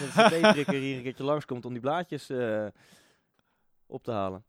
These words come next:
Hey, maar, maar wat, eh, want, eh, jij vraagt naar mijn mening. Wat vind jij ervan? Van, eh, van het feit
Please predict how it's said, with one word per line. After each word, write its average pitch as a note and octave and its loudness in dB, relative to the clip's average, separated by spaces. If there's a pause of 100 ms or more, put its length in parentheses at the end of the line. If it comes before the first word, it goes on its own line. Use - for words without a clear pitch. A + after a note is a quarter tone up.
(180)
Hey, C#3 0
maar, F#3 0
maar F#3 2
wat, G3 -4
eh, F#3+ 0
want, F3 -6
eh, E3+ 2
jij E3 -2
vraagt E3+ -8
naar E3 -4
mijn E3+ -2
mening. B2 -4
Wat D3+ -8
vind F#3 -6
jij F#3+ -4
ervan? G#2+ -6 (100)
Van, B2 -8
eh, A2+ 0
van A2+ -8
het A2 -14
feit G#2+ -4